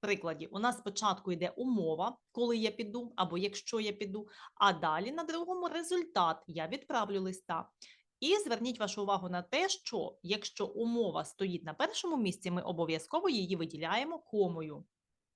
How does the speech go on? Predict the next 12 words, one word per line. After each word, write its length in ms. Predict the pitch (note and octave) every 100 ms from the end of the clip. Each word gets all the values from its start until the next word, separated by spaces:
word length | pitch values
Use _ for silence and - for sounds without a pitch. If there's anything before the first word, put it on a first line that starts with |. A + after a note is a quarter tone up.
| _ _ _ -
Якщо 420 | G3+ G#3 - D#3
умова 380 | G3 F#3 E3+ D#3+
стоїть 360 | - E3 D#3
на 120 | D3+ D3
другому, 520 | F#3 A#3+ E4+ G#4 G#4 G#4
то 80 | E3+
ми 380 | E3+ G#3 F4 G4+ - _ _
після 360 | G#3 G3 G3
результату 680 | F3+ E3 E3 D#3+ F#3 A#3+ G4+
кому 360 | G4+ G3 G3 A3
не 140 | A#3
ставимо. 580 | A#3 E3 D#3 D3+ C#3+ -